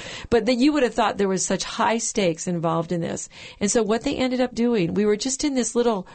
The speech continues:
Speaker 2: recreational league. It wasn't a big deal. But
Speaker 1: Hmm.
Speaker 2: they made us all watch the game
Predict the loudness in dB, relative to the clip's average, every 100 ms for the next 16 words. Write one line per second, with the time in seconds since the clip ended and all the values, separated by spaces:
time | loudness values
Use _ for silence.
0 | -20 -6 0 2 2 2 4 4 2 2
1 | 0 0 -4 -8 _ -2 0 2 0 2
2 | 2 2 2 -4 -14 -6 0 2 4 2
3 | 2 2 0 2 2 2 0 0 0 0
4 | 2 2 0